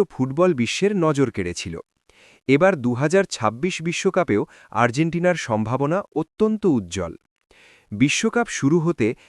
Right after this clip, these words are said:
এখনও ছয় মাসের মতো সময় বাকি। এই সময়ে আর্জেন্টিনার স্কোয়াড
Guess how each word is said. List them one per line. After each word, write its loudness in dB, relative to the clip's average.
এখনও 0
ছয় 0
মাসের -2
মতো 0
সময় -2
বাকি। -4
এই 4
সময়ে 0
আর্জেন্টিনার 2
স্কোয়াড 2